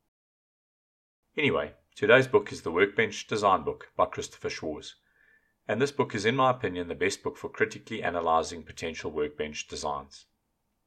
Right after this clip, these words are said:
Before we get into the book, I'd like to thank Crowhollow Workshop for his increased Patreon pledge. Brett, you'll be happy to know that as a result of your pledge, I'm putting together a video about my workshop and tools,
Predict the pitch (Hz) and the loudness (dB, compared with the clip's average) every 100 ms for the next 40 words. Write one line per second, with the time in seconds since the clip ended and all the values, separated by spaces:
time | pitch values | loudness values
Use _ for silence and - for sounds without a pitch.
0 | _ _ _ _ _ _ _ _ 107 101 | _ _ _ _ _ _ _ _ -6 0
1 | 151 131 104 92 - 78 - - - - | 0 2 0 -2 -6 0 0 0 -12 -20
2 | _ _ - 107 117 - 147 123 - 110 | _ _ 2 6 4 2 -4 -4 2 4
3 | 98 101 90 87 87 - 78 - 85 80 | 4 4 4 0 -2 -4 -4 0 -2 -2
4 | 85 - 90 - 87 82 - 78 - 80 | -6 -8 -10 -2 -2 -2 -4 -8 -8 -10
5 | - - _ _ _ _ _ - 110 - | -10 -16 _ _ _ _ _ 6 6 4
6 | - _ _ _ _ 98 98 101 120 123 | -16 _ _ _ _ -4 2 4 2 0
7 | - 92 90 87 82 85 80 85 95 - | -2 2 4 2 0 0 -2 2 2 2
8 | 107 101 - 82 - 80 - 95 - 82 | -4 -2 -2 -2 -2 -6 -6 -8 -8 -4
9 | 87 90 85 85 87 85 82 85 107 92 | 0 2 0 0 0 2 2 2 2 2
10 | 82 80 - - 87 - 76 73 | 0 -2 -6 -6 -8 -10 -14 -14